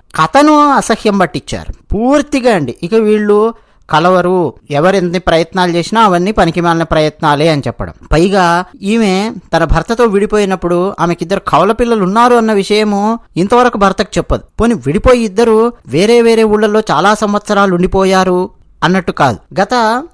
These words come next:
నాలుగైదు నెలలుగా మీరు టీవీ సీరియల్ చూస్తూ ఉంటే ఈ భార్యాభర్త దాదాపు ఒకరికొకరు ఎదురు పడుతూనే ఉంటారు,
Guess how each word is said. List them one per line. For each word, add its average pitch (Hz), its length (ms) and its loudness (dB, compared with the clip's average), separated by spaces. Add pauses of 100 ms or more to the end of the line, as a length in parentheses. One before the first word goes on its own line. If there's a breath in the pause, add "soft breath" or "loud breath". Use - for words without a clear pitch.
(120)
నాలుగైదు 214 480 2
నెలలుగా 254 400 0
మీరు 220 240 2
టీవీ 220 260 -4
సీరియల్ 220 320 0
చూస్తూ 208 260 -2
ఉంటే 196 360 -2 (160)
ఈ 196 100 -4
భార్యాభర్త 208 720 0
దాదాపు 202 600 -2 (440)
ఒకరికొకరు 208 480 0
ఎదురు 190 260 2
పడుతూనే 196 380 0
ఉంటారు, 185 380 -2